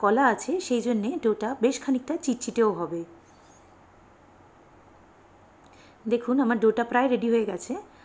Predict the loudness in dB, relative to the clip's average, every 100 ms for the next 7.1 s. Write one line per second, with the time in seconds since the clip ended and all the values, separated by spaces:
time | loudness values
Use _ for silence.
0 | -20 -20 -10 -6 -4 -4 0 0 0 -2
1 | -4 -6 -6 -6 -6 -6 -10 -20 -20 _
2 | -20 -20 -20 -20 -20 -12 -2 0 0 2
3 | 2 2 0 2 0 0 -4 0 2 4
4 | 0 0 -6 -4 -4 -2 -2 -2 -2 -2
5 | -2 -2 -2 -4 -4 -4 -2 -6 -8 -8
6 | -14 -20 -10 -2 2 2 2 2 4 2
7 | 0